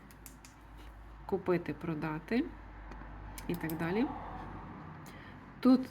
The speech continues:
теж можна налаштувати, оп, правою кнопкою Properties. І ми обираємо тут не points, а currency.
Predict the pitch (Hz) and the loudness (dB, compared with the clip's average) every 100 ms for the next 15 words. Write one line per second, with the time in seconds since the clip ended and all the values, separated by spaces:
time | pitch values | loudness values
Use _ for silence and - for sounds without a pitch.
0 | - 180 170 - 175 180 175 175 175 175 | 2 4 6 6 4 4 4 4 4 2
1 | - 185 180 170 170 - 170 - - - | 0 0 2 2 0 -4 -4 -6 -12 -18
2 | - - - - - - - 185 - - | -18 -18 -18 -18 -20 -20 -16 -14 -12 -12
3 | - - - - - - - - - - | -12 -16 -18 -20 -20 -20 -20 -20 -20 -18
4 | - - 202 190 180 175 170 - 180 165 | -16 -8 0 2 4 2 0 0 0 0
5 | - 196 220 247 - - 185 175 180 208 | -2 0 2 2 -2 -4 0 0 -2 -2
6 | - 247 277 - - - - - - - | 2 2 0 -6 -12 -14 -14 -14 -10 -10
7 | - - - - - - - - - - | -10 -10 -12 -10 -10 -8 -8 -8 -6 -6
8 | - - - - 196 190 190 202 - 180 | -6 -6 -8 0 4 4 6 4 4 2
9 | 175 185 180 170 165 165 - 165 170 170 | 2 4 4 4 4 0 0 0 2 2
10 | - 214 240 247 - - 185 190 196 - | 2 6 6 6 2 0 0 2 0 -4
11 | - 175 170 180 - - 254 | 0 2 2 0 0 2 2